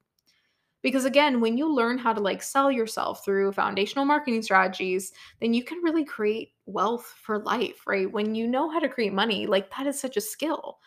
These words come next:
Literally a skill you can take to the bank, right? And how I always view as, like, anytime I've made an investment where I've put it on my credit cards, which that's been every investment at this <laughs> point, but I always just am like,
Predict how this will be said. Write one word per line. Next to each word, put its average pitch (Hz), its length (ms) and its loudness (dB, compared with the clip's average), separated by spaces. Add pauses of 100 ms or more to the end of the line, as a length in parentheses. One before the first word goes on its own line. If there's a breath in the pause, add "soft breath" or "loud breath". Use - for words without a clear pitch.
(140 soft breath)
Literally 359 440 4
a 302 40 4
skill 262 260 4
you 240 140 2
can 226 160 -4
take 226 200 0
to 214 120 4
the 220 80 0
bank, - 360 -2
right? 202 280 4 (840 loud breath)
And 254 260 2
how 294 260 2
I 349 100 2
always 262 360 0
view 196 360 2
as, 202 220 0
like, 196 240 0
anytime 262 460 -2
I've 220 100 -2
made 196 220 -2
an 196 140 0
investment 196 460 -2
where 190 160 2
I've 190 180 0
put 214 160 -4
it 240 100 0
on 269 120 2
my 285 100 -2
credit 202 280 -2
cards, 196 420 2
which 214 300 -8 (100)
that's 196 300 -6
been 202 220 -4
every 208 400 0
investment 196 600 0
at 220 140 -2
this 220 180 -2
<laughs> - 20 -20
point, 233 520 -4 (420 loud breath)
but 226 340 6
I 254 180 0
always 294 400 2
just 269 260 -8
am 233 140 0
like, 208 340 0